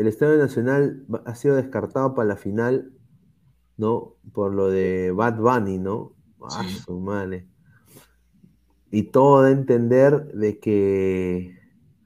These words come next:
Speaker 1: se vaya a Trujillo. ¿Tú qué piensas de que se juegue en Trujillo, ah? ¿I-, irá la gente?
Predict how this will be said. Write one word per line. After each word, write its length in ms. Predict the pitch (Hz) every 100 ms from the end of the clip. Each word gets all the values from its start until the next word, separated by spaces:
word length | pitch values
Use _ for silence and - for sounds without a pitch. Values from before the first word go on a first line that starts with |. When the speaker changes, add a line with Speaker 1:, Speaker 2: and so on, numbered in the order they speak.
| _ _ _ _ _ _
Speaker 1:
se 260 | - 101 98
vaya 440 | 110 127 135 104
a 120 | 123
Trujillo. 1040 | - 87 85 - 147 180 123 95 90 90 90 _ -
¿Tú 120 | 196
qué 100 | 214
piensas 360 | 147 185 147 127
de 80 | 110
que 100 | 110
se 100 | 104
juegue 180 | 127 127
en 60 | 120
Trujillo, 560 | 104 90 113 101 95
ah? 180 | 113 -
¿I-, 240 | 107 107 117
irá 180 | 120 180
la 140 | 156
gente? 500 | - 139 135 135 196